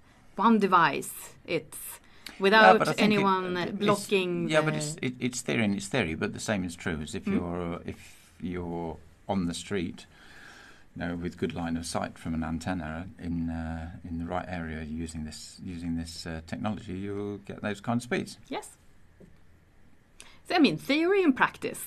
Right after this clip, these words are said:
Speaker 1: <laughs> right? <laughs> It is. I mean, it is, uh,
Speaker 2: Theory and
Speaker 1: we,
Speaker 2: practice.
Speaker 1: we even saw it with our own eyes.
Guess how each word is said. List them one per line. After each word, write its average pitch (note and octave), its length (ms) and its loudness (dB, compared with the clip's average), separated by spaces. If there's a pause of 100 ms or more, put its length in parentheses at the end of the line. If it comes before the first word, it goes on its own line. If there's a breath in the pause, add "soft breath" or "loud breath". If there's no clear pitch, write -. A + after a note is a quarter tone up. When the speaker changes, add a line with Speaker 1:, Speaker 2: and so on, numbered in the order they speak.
Speaker 1:
<laughs> - 140 2
right? C#4 800 10
<laughs> - 20 0 (1700 loud breath)
It F4+ 140 6
is. D4 240 6
I - 100 4
mean, D4+ 160 6
it G#3+ 140 2
is, A#3 260 2
uh, E3+ 300 0 (160)
Speaker 2:
Theory G2+ 480 0
and G2 80 0
Speaker 1:
we, - 20 -6
Speaker 2:
practice. - 440 2
Speaker 1:
we B3 160 4
even C4 260 6
saw D4 240 -2
it C#4+ 160 0
with G#3+ 140 2
our F#3 120 4
own F3 220 0
eyes. - 320 -8